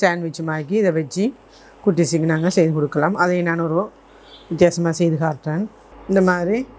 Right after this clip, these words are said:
வடையை ரெடி பண்ணி பொரிச்சு எடுத்துருக்கிறேன். இப்ப இது நான் இதுக்குள்ள பிரெட்டையும் வச்சு எப்படி இந்த குட்டீஸுக்கு நாங்க ரெடி பண்ணி கொடுக்குறோன்ட்டு இந்த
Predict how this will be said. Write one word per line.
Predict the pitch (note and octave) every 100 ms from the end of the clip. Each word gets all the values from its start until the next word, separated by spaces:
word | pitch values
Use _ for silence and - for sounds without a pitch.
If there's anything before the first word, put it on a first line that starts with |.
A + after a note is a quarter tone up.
| - - - F#3
வடையை | E3+ E3 F3 G#3+
ரெடி | F3+ D#3
பண்ணி | D#3 D3+ G3 - - - - -
பொரிச்சு | F#3+ F3 F#3
எடுத்துருக்கிறேன். | D3 D3+ D3 D#3 F#3 - - - - - - - - - - - - - -
இப்ப | F#3 G3
இது | F#3+
நான் | G3+ G3+
இதுக்குள்ள | G3 G3 A3 D4+ - - - - - - F#3
பிரெட்டையும் | G#3 G3 A3+ G#3+ F#3+
வச்சு | F3 G#3+
எப்படி | F#3 F3+
இந்த | F#3 F3+
குட்டீஸுக்கு | F#3 F3+ F3 E3 E3+
நாங்க | E3 E3
ரெடி | E3+ F3
பண்ணி | D#3+
கொடுக்குறோன்ட்டு | D3+ D3+ D#3+ D3+ A3+
இந்த | A#3+